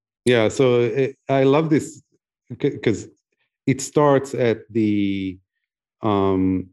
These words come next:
at the interview. When they come in,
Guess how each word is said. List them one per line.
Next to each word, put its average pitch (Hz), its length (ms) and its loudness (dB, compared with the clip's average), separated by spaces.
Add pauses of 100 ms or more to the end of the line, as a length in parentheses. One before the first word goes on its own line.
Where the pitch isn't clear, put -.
(140)
at 113 140 0
the 113 120 4
interview. 90 460 -4 (800)
When 123 420 2
they 131 160 2
come 127 280 -2
in, 101 480 -2